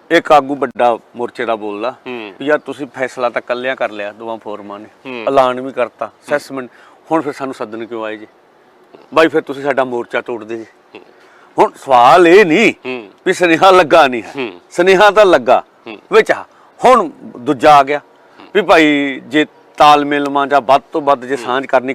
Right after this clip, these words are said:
Speaker 1: ਘੱਟੋ ਘੱਟ, ਤੇ ਆਹ ਪਈ ਸਾਡੇ, ਇਹਨਾਂ ਬਾਰੇ ਗੱਲ ਕਰੋ।
Speaker 2: ਹੂੰ।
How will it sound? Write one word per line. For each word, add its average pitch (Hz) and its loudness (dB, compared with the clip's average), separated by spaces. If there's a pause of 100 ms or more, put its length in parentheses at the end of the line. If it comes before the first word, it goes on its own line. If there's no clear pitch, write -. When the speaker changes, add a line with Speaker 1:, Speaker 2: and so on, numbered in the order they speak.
Speaker 1:
ਘੱਟੋ 120 -6
ਘੱਟ, 131 -4
ਤੇ 185 0
ਆਹ 160 6
ਪਈ 135 -4
ਸਾਡੇ, 95 -10 (1120)
ਇਹਨਾਂ 185 2
ਬਾਰੇ 107 -4
ਗੱਲ 90 -8
ਕਰੋ। - -18 (240)
Speaker 2:
ਹੂੰ। 104 -20